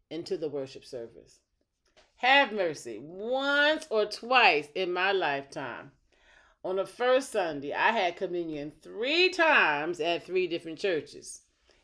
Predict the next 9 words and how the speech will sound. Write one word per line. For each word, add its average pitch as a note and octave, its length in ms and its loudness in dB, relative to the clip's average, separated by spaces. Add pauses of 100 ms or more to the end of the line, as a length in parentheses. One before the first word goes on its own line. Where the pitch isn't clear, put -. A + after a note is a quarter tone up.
(160)
Eight F3+ 220 -2
o'clock A#3 520 4
with F#3+ 220 -6
my G#3 200 -2
son G#3+ 440 -6
at D#3+ 160 -2
his G3+ 340 0
church, - 600 -4 (560)
nine F3+ 500 2